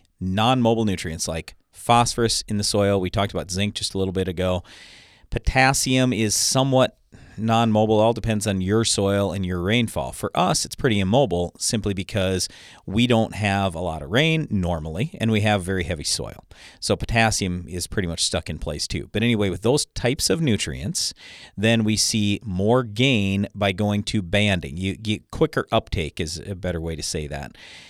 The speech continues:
With nitrogen, sulfur, boron, the nutrients that leach through the soil, they'll move, they'll move with soil, water, and they eventually a lot of times get to the roots. They can move to the roots.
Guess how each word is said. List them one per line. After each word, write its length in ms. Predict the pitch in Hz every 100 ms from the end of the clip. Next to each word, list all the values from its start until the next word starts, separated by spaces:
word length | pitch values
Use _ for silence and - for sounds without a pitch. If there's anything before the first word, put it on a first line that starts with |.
| - _
With 240 | - 117 104
nitrogen, 600 | 110 151 - 117 135 127
sulfur, 460 | - 120 120 110
boron, 580 | 82 139 170 98 95 98
the 80 | 98
nutrients 420 | 104 110 104 92
that 200 | - -
leach 540 | 120 185 - - - -
through 180 | 120 95
the 80 |
soil, 600 | 90 175 190 110 101 98 -
they'll 300 | 107 127 135
move, 480 | 120 135 139 131
they'll 140 | 120 110
move 160 | 120
with 100 | 117
soil, 300 | - 123 120
water, 580 | 104 110 117 117 113 113 - - _ - - -
and 340 | - 117 113 -
they 160 | 131 131
eventually 420 | 156 151 127 113
a 60 |
lot 160 | 110 107
of 60 | 101
times 280 | 107 95
get 160 | 85 95
to 60 | 92
the 120 | 73
roots. 400 | 69 60 - - 127
They 160 | 104
can 200 | 104 90
move 260 | 104 104 -
to 160 | - 90
the 120 | 73
roots. 400 | 71 - -